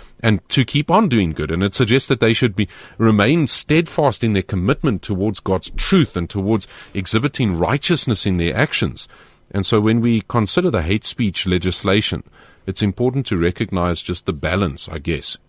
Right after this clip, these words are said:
that we, that we should be struck with in, in between our freedom of speech and then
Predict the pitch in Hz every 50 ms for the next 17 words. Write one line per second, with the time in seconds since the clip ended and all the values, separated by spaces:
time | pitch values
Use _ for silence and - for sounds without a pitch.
0 | _ - 87 85 80 - 92 87 85 82 - - - 85 - 92 90 85 - -
1 | 90 78 - - _ _ _ - 90 87 - - - - - 135 123 - - -
2 | 98 85 78 - - - - - 87 - - 95 98 85 90 - - - 113 107
3 | 95 87 85 - - - 127 131 135 139 131 117 95 - - - - - 104 101
4 | 95 - - 90 85 87 90 87